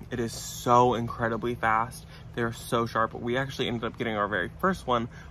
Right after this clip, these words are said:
which was about a ten dollar one, and we got it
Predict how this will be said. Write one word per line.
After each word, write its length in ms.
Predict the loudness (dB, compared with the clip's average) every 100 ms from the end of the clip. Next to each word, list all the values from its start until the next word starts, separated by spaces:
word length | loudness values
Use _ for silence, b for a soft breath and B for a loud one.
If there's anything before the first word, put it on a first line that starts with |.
| -6
which 180 | -6
was 120 | -4 2
about 200 | 2 2
a 60 | -2
ten 300 | -2 0 4
dollar 260 | 4 4 4
one, 360 | 4 2 0 -8 B B -4
and 100 | 0
we 120 | 2
got 140 | 2
it 200 | 0 -4